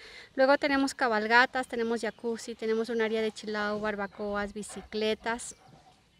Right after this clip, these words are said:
Y sobre todo la seguridad que ahora tenemos que tener para estar, eh, tener cada uno en nuestro sitio y estar separados.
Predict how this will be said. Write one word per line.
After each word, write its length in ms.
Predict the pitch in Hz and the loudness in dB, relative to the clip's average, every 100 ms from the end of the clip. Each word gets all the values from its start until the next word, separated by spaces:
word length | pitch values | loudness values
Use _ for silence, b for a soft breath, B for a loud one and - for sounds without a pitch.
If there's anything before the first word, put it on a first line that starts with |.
| _ B B B | _ B B B
Y 140 | - 262 | -2 2
sobre 260 | 254 240 | 4 4
todo 320 | 233 247 262 262 | 4 2 2 4
la 260 | 247 233 | 4 4
seguridad 760 | - 220 208 214 208 202 208 277 | 4 -2 -2 -2 0 0 2 0
que 180 | - 294 | 0 2
ahora 360 | 233 233 240 240 | 4 4 2 0
tenemos 400 | 226 226 233 - | 0 0 -2 -4
que 140 | 233 | -8
tener 360 | - 214 226 254 | -4 -2 -2 0
para 220 | 240 196 | -4 -4
estar, 380 | - 208 208 - | -4 -2 -2 -4
eh, 260 | 220 208 202 - | -4 -2 -2 -2
tener 240 | 214 233 | 0 2
cada 200 | 254 247 | 4 4
uno 120 | 247 | 2
en 80 | 254 | 0
nuestro 260 | 247 - 240 | 0 -4 -6
sitio 340 | 285 285 285 | -6 -4 -2
y 80 | 233 | -2
estar 240 | 202 208 | -2 -6
separados. 920 | - 233 - 190 180 170 170 - - | -6 -6 -4 -4 -2 -4 -8 -14 -16